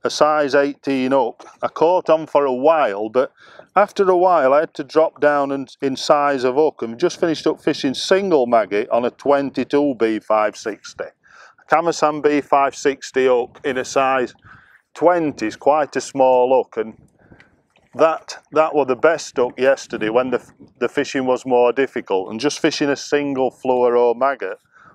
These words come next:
was the best hook bait. But this today really has been one of those days. It's a red letter day when there's loads of fish present, and that's when the fish want to come up in the water.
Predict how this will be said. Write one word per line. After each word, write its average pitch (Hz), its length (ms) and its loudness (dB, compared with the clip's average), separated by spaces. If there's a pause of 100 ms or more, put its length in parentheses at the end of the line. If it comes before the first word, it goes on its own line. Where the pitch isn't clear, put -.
(140)
was 117 160 -8
the 127 100 -2
best 131 320 0
hook 143 260 -4
bait. 90 400 -6 (2750)
But 156 120 2
this 214 240 0 (160)
today 160 480 4
really 156 540 2
has 135 200 2
been 135 280 -2
one 135 180 2
of 135 80 0
those 131 320 0
days. 117 340 0
It's 117 160 -10
a 117 60 -2
red 151 240 2
letter 151 280 2
day 110 340 0
when 110 200 0
there's 107 200 -6
loads 160 380 0
of 147 100 -4
fish - 340 -2
present, 101 540 -4 (380)
and 120 160 0
that's 147 400 0
when 135 360 0
the 135 80 0
fish - 320 -4
want 131 240 0
to 113 80 -14
come 127 200 -4
up 117 160 -4
in 117 120 -4
the 113 100 -2
water. 120 580 -2